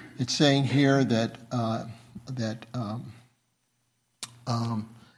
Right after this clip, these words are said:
Adam and Eve were put into a, a created world which is very large, and it needs more and more and more people to come and partake of that creation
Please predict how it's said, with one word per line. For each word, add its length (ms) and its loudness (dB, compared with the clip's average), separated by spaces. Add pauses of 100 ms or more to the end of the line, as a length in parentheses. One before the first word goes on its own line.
(100)
Adam 280 10
and 100 4
Eve 260 6
were 120 0
put 180 2
into 340 2
a, 280 -2
a 40 -2
created 560 4
world 300 6
which 160 -2
is 100 0
very 280 2
large, 560 4 (420)
and 140 4
it 100 2
needs 340 2
more 380 4
and 120 2
more 260 4
and 100 2
more 260 2
people 360 -2
to 80 -6
come 200 -2
and 140 -4
partake 540 -4
of 80 -2
that 240 -6
creation 560 -4